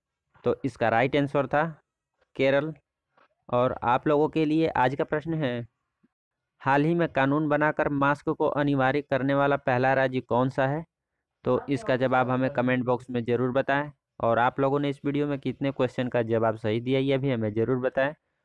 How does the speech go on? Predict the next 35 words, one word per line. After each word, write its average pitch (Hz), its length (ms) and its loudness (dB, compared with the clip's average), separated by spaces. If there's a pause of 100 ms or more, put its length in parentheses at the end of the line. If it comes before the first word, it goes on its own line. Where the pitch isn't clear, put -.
(220)
अगर 131 220 0
आपको 135 200 -2
ये 131 200 0
वीडियो 143 320 0
पसंद 127 380 -2
आई 123 140 2
हो 120 80 -2
तो 120 100 -2
इसे 117 220 -2
लाइक 117 300 0
करें 147 240 0 (420)
और 117 200 2
अपने 117 220 -2
दोस्तों 123 340 0
के 120 60 -6
साथ 120 220 0
शेयर 117 300 -2
ज़रूर 117 280 0
करें। 143 320 -2 (600)
आज 123 200 0
के 160 120 -2
लिए 151 160 0
बस 147 200 -2
इतना 131 260 0
ही, 165 220 0 (200)
मिलते 120 320 0
हैं 120 100 -2
नेक्स्ट 117 320 -2
वीडियो 135 280 0
में, 143 120 0
तब - 200 -6
तक 110 120 0
के - 120 -6
लिए 117 160 0
धन्यवाद। 143 520 2